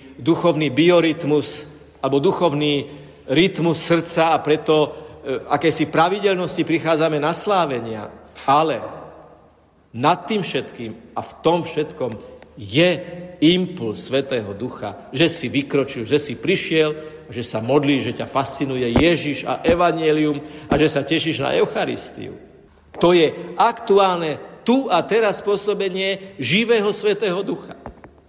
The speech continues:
To sú tie osobné turice. A ako ešte bude pôsobiť? Aké dary nám Duch Svätý dá? Veď z jeho moci sa chlieb a víno premenia na Ježišovo telo a Ježišovu krv. To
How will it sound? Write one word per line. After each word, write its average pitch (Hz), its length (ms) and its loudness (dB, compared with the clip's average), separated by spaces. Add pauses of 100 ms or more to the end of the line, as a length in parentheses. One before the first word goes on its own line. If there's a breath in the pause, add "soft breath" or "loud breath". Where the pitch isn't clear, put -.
(240)
To 247 140 4
sú 214 240 -2
tie 156 180 2
osobné 180 460 2
turice. 139 560 -4 (1200)
A 117 180 2
ako 165 220 0
ešte 156 240 0
bude 151 240 4
pôsobiť? 190 720 -2
Aké 151 400 2
dary 185 260 4
nám 165 220 -2
Duch 143 160 -2
Svätý 135 400 -2
dá? 208 240 -2 (240 loud breath)
Veď 143 160 6
z 107 180 -4
jeho 196 300 4
moci 139 560 -4 (480)
sa 131 480 0 (240)
chlieb 214 480 2
a 127 160 0
víno 190 320 -2
premenia 185 880 -2
na 135 80 2
Ježišovo 180 560 2
telo 202 260 0
a 147 80 2
Ježišovu 139 600 -4
krv. 208 320 0 (1400)
To 247 100 4